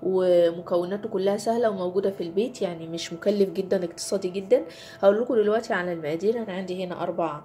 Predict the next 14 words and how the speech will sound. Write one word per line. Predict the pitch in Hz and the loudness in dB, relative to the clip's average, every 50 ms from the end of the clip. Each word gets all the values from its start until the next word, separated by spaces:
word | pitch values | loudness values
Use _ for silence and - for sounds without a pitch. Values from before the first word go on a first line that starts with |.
| - - - - - - - - - | -16 -18 -18 -18 -20 -20 -18 -8 -2
بيضات، | 202 170 160 175 190 226 240 - - - - - - - - - | 0 4 6 8 8 8 6 2 -14 -20 -20 -20 -20 -18 -10 -6
عندي | 175 185 190 196 185 175 170 - 165 170 175 180 | -4 -2 -2 -2 -4 -6 -6 -4 -4 -2 0 -2
هاخد | 180 180 - 175 165 | -2 -2 -2 -4 -4
معلقتين | 170 170 165 165 147 - - 185 180 | -2 -2 0 0 0 -2 -2 -6 -8
كبار | 180 - 165 165 170 165 156 | -4 -4 0 2 2 2 2
ينسون، | 156 160 165 165 165 - - - 196 226 269 269 | 0 -4 -6 -4 -4 -6 -4 -4 -4 -4 -2 -2
وعندي | 240 196 180 180 175 185 | -2 -2 -2 -4 -4 -4
كوباية | - 180 165 175 180 175 170 170 165 | -4 -4 2 2 4 4 4 2 0
زيت | - - 180 214 - - | 0 -2 -4 -4 -4 -4
وكوباية | 165 - 175 165 175 180 170 165 170 | -4 -4 -2 0 2 2 2 2 0
سكر | - 196 196 - 247 226 | -4 -4 -2 0 0 0
ومعلقة | 202 180 175 165 165 175 175 175 | 0 0 -2 -2 0 2 2 2
فانيليا | 170 165 160 156 170 190 214 233 226 | 0 -2 -6 -6 -4 0 2 2 2
ورشة | 226 196 185 196 - - 196 | 4 2 2 0 0 -4 -8